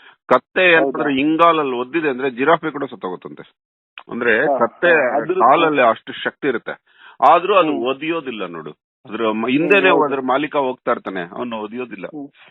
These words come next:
Speaker 1: ಅಂದ್ರೆ ಶಕ್-,
Speaker 2: ಹ್ಮ್.
Speaker 1: ತನ್ನ ಶಕ್ತಿಯ ಅರಿವಿದ್ರು ಅದನ್ನ ಉಪಯೋಗ ಪಡಿಸ್ಕೊಳ್ಳೋದಿಲ್ಲ ಅದು. ಹಾಗಾಗಿ
Speaker 2: ಓಕೆ.
Speaker 1: ಕತ್ತೆ
Speaker 2: ಹ್ಮ್.
Speaker 1: ಒಂದು ನಿಜವಾಗ್ಲೂ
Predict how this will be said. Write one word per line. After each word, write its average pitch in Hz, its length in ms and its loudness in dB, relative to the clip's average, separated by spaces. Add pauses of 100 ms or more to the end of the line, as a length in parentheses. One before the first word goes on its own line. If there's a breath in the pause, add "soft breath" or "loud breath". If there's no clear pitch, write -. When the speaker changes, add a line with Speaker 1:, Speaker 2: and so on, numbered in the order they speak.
Speaker 1:
ಅಂದ್ರೆ 143 280 -4
ಶಕ್-, 160 240 -2
Speaker 2:
ಹ್ಮ್. 139 180 -8
Speaker 1:
ತನ್ನ 143 200 0
ಶಕ್ತಿಯ 170 560 -2 (120)
ಅರಿವಿದ್ರು 160 580 0
ಅದನ್ನ 117 300 -6 (260)
ಉಪಯೋಗ 165 480 -2
ಪಡಿಸ್ಕೊಳ್ಳೋದಿಲ್ಲ 82 640 -12
ಅದು. 71 180 -20 (1120 soft breath)
ಹಾಗಾಗಿ 113 640 -2
Speaker 2:
ಓಕೆ. - 320 -16
Speaker 1:
ಕತ್ತೆ 101 580 -4
Speaker 2:
ಹ್ಮ್. 143 220 -14
Speaker 1:
ಒಂದು 90 500 -8 (360)
ನಿಜವಾಗ್ಲೂ 101 760 -4